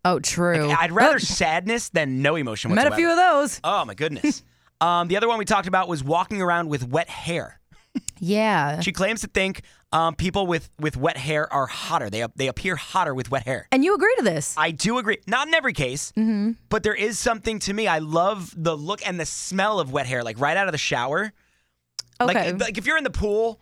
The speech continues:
Speaker 1: You really just like shampoo then?
Speaker 2: Yeah, it could be. I,
Speaker 1: <laughs> Just
Speaker 2: I don't
Speaker 1: get a
Speaker 2: know.
Speaker 1: nose of
Speaker 2: It's
Speaker 1: shampoo and
Speaker 2: weird,
Speaker 1: you're
Speaker 2: yeah, because
Speaker 1: fine.
Speaker 2: I don't know if I've ever looked at somebody with wet hair out of the pool or the ocean and been like, "Wow, they really look good." With-,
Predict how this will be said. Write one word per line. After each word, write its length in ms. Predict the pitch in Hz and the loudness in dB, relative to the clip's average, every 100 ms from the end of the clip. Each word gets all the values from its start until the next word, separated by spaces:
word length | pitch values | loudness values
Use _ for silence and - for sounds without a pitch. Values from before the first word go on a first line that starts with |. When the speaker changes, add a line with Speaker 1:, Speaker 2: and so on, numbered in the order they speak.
| _ - | _ -2
Speaker 1:
You 80 | |
really 160 | 277 370 | 2 2
just 160 | 277 294 | 2 0
like 120 | 269 | 2
shampoo 440 | 285 262 262 302 | 4 4 4 2
then? 260 | 151 135 147 180 | 0 -2 -6 -8
Speaker 2:
Yeah, 520 | 196 220 294 285 285 | -8 -2 0 4 4
it 80 | - | 6
could 160 | 302 240 | 4 6
be. 60 | 311 | 4
I, 80 | |
Speaker 1:
<laughs> 100 | 277 | 4
Just 80 | 262 | 4
Speaker 2:
I 40 | 269 | 2
don't 80 | 294 | 4
Speaker 1:
get 140 | 330 | 4
a 40 | |
Speaker 2:
know. 160 | 262 269 | 4 4
Speaker 1:
nose 100 | 349 | 2
of 60 | 294 | 0
Speaker 2:
It's 80 | |
Speaker 1:
shampoo 260 | 349 339 285 | 2 2 4
and 80 | 370 | 2
Speaker 2:
weird, 120 | 302 | 4
Speaker 1:
you're 80 | 262 | 4
Speaker 2:
yeah, 120 | 311 | 6
because 140 | 330 190 | 6 2
Speaker 1:
fine. 80 | 185 - | 0 0
Speaker 2:
I 120 | 214 | 0
don't 180 | 262 233 | 0 -2
know 140 | 247 | -2
if 100 | 214 | 0
I've 100 | 208 | 0
ever 160 | 214 208 | 0 -2
looked 200 | 202 180 | -4 -6
at 80 | |
somebody 260 | - 196 180 | -2 -2 -2
with 160 | 165 143 | -4 -2
wet 140 | 175 | 0
hair 160 | 165 160 | 0 2
out 140 | 151 | 0
of 20 | |
the 80 | 143 | -2
pool 320 | - 170 170 | -4 -2 0
or 80 | 139 | 0
the 120 | 120 | -2
ocean 340 | 127 156 202 196 | -4 -2 -4 -4
and 80 | 143 | -6
been 80 | |
like, 160 | 131 107 | -8 -4
"Wow, 180 | 151 156 | -2 -2
they 140 | 131 | -4
really 240 | 127 139 135 | -4 -4 -4
look 180 | 127 | -6
good." 140 | 143 | -6
With-, 100 | 156 | -6